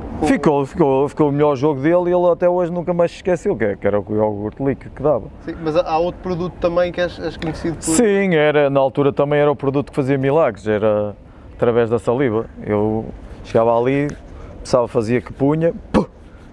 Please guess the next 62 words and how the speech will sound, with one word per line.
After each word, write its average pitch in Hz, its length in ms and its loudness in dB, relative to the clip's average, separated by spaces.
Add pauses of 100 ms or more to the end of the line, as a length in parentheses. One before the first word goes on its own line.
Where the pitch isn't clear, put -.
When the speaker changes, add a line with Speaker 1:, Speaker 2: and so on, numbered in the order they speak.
(280)
Speaker 2:
e 123 160 2
então 147 280 2
o 139 40 0
pessoal 156 380 2
pedia 156 320 0
já, 123 140 0
"Ó 139 80 2
Pepito, 220 520 0
olha 208 120 0
o 208 40 2
produto, 208 540 0 (240)
produto 196 340 2
milagroso." 196 540 4
E - 20 2
eu, 104 100 0 (100)
tchiu, - 180 -6 (680)
e 117 60 0
então 147 220 -2
começava 175 460 0
e, 175 100 -4 (720)
e 151 60 0
fazia 160 260 2
que 160 100 -2
lhes 143 140 0
dava 175 340 2
e 175 60 2
eles, 170 260 0 (960)
"Que, - 180 -4
que, 127 420 0
que 127 100 -2
força 131 420 0
que - 80 -10
me 123 140 0
dá." 110 300 0
E 104 60 0
eu 92 100 0
disse, 90 140 -6 (460)
"Então, - 300 -2
opa, 135 280 0
isto - 140 -18
também, 117 380 0 (320)
isto - 100 -12
também 135 180 2
é 147 40 4
um 139 80 2
produto 139 320 0
milagroso, 165 560 0
não 117 100 2
é 117 60 2
para 139 160 0
todos, 202 360 0
que - 140 -8
isto 107 160 -2
eu 127 60 0
não 123 80 2
Speaker 1:
Claro. - 20 -12
Speaker 2:
posso 143 220 2
utilizar 135 340 0
com 151 120 -4
toda 147 200 0
a 180 80 0
gente." 196 240 -4